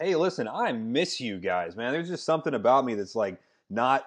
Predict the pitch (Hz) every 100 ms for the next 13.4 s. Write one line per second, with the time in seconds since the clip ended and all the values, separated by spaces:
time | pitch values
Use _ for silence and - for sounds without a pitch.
0 | - 117 110 127 143 123 - 104 123 120
1 | 107 120 110 120 120 113 110 107 117 107
2 | 101 139 127 139 117 101 90 - 147 143
3 | 139 135 117 92 101 - 127 123 117 117
4 | 101 117 120 120 101 107 110 107 101 -
5 | 113 92 - - _ 143 151 113 110 151
6 | 147 143 143 135 113 127 - 131 131 127
7 | 123 107 104 104 127 123 110 117 113 104
8 | 104 98 104 101 101 95 107 101 - -
9 | 98 92 92 90 - _ _ - 98 -
10 | 120 113 113 110 104 90 113 107 104 98
11 | 98 92 - 107 101 92 95 92 87 90
12 | 82 - 92 - - _ 151 160 110 104
13 | 127 131 123